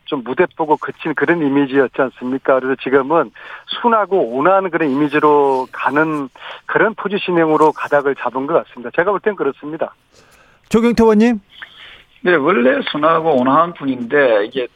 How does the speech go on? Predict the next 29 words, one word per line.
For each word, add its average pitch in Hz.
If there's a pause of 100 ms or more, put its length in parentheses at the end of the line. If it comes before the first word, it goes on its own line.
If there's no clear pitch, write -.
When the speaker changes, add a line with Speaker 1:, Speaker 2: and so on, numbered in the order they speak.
(140)
Speaker 3:
막말 160
Speaker 2:
누가요? 120
Speaker 3:
프레임에 156
갇혀가지고 135
Speaker 1:
에이, -
그건 175
Speaker 3:
홍준표 170
Speaker 1:
제가 165
Speaker 3:
후보. 165 (160)
Speaker 1:
그렇게 -
Speaker 2:
누가요? 247
Speaker 1:
말하면 151
안 110
되죠. 147 (220)
Speaker 3:
홍준표 180
후보. 160
Speaker 1:
아니, 147
얼마나 214
Speaker 3:
그 262
Speaker 1:
저한테도 214
막말을 180
막 160
하시고 151
Speaker 3:
저는 135
Speaker 1:
그랬는데요. 135 (520)
Speaker 3:
아, 135
그 170
뭐, 156
저 147